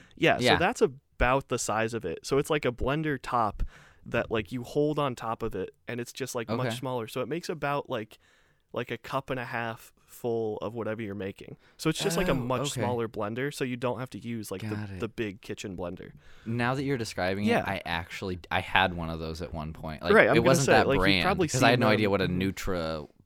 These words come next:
Speaker 2: bull-, that bullet thing was, but I, I
Speaker 1: Yeah.
Speaker 2: definitely had, like, a single serve blender. Like,
Speaker 1: Right,
Speaker 2: that you
Speaker 1: yeah,
Speaker 2: just
Speaker 1: so
Speaker 2: plug
Speaker 1: that's
Speaker 2: into
Speaker 1: what
Speaker 2: the
Speaker 1: it
Speaker 2: wall.
Speaker 1: is. It's just, mm-hmm, yep.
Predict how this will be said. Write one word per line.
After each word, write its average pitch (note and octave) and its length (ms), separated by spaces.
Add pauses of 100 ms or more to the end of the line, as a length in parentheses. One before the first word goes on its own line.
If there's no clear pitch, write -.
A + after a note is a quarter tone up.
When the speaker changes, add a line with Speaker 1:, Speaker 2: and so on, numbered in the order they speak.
Speaker 2:
bull-, F2 520
that E2+ 240
bullet G#2+ 320
thing E2+ 220
was, D#2+ 240 (480)
but G2+ 260
I, G2 80
I A2 60
Speaker 1:
Yeah. C#3 160
Speaker 2:
definitely A2 340
had, F#2 200
like, F2 220
a F#2 40
single G2+ 500
serve E2+ 580
blender. D2 500 (640)
Like, B2 100
Speaker 1:
Right, D#3 120
Speaker 2:
that F#2+ 60
you D3 60
Speaker 1:
yeah, C3 100
Speaker 2:
just - 120
Speaker 1:
so G2 60
Speaker 2:
plug F2+ 60
Speaker 1:
that's D3 160
Speaker 2:
into - 100
Speaker 1:
what B2 100
Speaker 2:
the - 40
Speaker 1:
it A2+ 40
Speaker 2:
wall. E2 80
Speaker 1:
is. F2+ 100
It's - 120
just, - 360
mm-hmm, B2+ 280 (300)
yep. A2+ 200